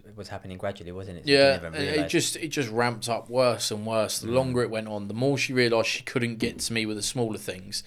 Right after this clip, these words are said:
Speaker 2: the more intense and the more worse it got.
Speaker 1: Yeah.
Speaker 2: And, and the lies and the manipula-, oh, we could do a whole podcast episode on the lies and the manipulation and the stories that she fed. You know, even to get to the point where,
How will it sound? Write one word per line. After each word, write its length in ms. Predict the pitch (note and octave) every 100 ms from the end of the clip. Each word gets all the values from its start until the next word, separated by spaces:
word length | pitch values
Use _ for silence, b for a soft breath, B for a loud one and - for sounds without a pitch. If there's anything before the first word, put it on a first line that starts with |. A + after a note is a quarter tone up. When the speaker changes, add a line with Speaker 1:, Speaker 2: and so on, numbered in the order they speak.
| B B -
Speaker 2:
the 80 | A2
more 220 | A#2+ A2
intense 560 | G2+ G2 G2+ G2 - F#2
and 120 | G2+
the 60 |
more 180 | G#2 G#2
worse 340 | G2+ G#2+ G2 -
it 120 | -
got. 280 | G#2+ E2+ - G#2+
Speaker 1:
Yeah. 260 | F#2 F#2 F2+
Speaker 2:
And, 160 | - A2+
and 160 | C3+ A#2
the 60 |
lies 360 | C#3+ D#3 G#2+ -
and 80 | F#2+
the 20 | G2
manipula-, 280 | F#2+ A2+ -
oh, 260 | C3 G#2+ F#2
we 100 | A#2
could 100 | -
do 80 | A#2
a 80 |
whole 180 | - G2
podcast 500 | - G#2+ - F2+ -
episode 340 | F#2+ - F#2+ F#2
on 100 | F#2
the 80 | G2
lies 260 | G2 G2
and 100 | G2
the 60 | F#2+
manipulation 640 | G#2 G2+ G#2 G2+ - F#2
and 160 | G2 G2
the 60 |
stories 720 | G2+ - - B2 B2+ A2 G2 -
that 120 | -
she 200 | - F#2
fed. 340 | - G2+ G2 - B B B B
You 80 | -
know, 140 | A2 G#2
even 320 | D3+ C#3+ B2+
to 100 | A#2+
get 320 | B2 C#3 C3+ -
to 120 | A#2
the 80 | A2
point 360 | - A#2+ G2+
where, 280 | G#2 G2+ G2+